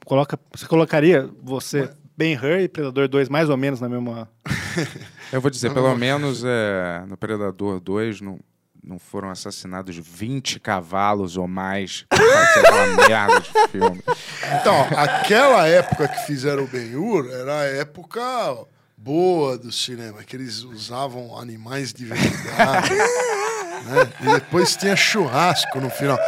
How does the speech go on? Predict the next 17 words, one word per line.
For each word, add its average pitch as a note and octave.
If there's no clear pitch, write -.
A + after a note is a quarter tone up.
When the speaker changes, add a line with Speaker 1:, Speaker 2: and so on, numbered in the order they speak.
Speaker 2:
Você C#3
sabe A3+
que A3+
na A3
Europa, E3+
não C3
sei E3
se -
é B2+
Europa B2+
ou B2+
Estados B2+
Unidos, C3
mas C3
na B2+
Europa D3
se -